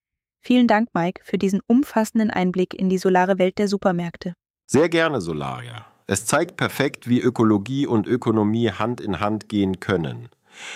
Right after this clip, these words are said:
Speaker 2: wenn man es intelligent angeht.
Speaker 1: Bevor wir für heute den Deckel drauf machen, werfen wir noch einen kurzen Blick voraus. In unserer nächsten Folge, Nummer sechsundvierzig, heben wir ab.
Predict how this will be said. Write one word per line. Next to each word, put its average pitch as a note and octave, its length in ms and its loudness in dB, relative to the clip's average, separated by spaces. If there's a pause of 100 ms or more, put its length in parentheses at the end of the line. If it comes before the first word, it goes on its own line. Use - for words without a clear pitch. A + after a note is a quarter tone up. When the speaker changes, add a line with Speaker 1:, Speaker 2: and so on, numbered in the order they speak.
(180)
Speaker 2:
wenn G#2+ 160 2
man A2+ 200 2
es G2 160 -4
intelligent F#2+ 760 0
angeht. C2+ 640 -6 (300)
Speaker 1:
Bevor A3 360 0
wir A#3 100 2
für G3+ 160 0
heute G3+ 240 2
den F#3 180 2
Deckel G#3 240 0
drauf E3+ 300 -2
machen, F#3+ 380 -2
werfen F#3+ 340 2
wir G3 80 4
noch G3 140 0
einen F3+ 220 0
kurzen G#3 340 0
Blick F3+ 200 0
voraus. E3+ 520 -2 (1500)
In F#3+ 140 2
unserer F#3+ 300 4
nächsten G3 380 2
Folge, E3+ 460 2 (500)
Nummer F3+ 220 4
sechsundvierzig, F#3 880 0 (220)
heben F#3+ 280 2
wir G#3+ 160 2
ab. - 200 -6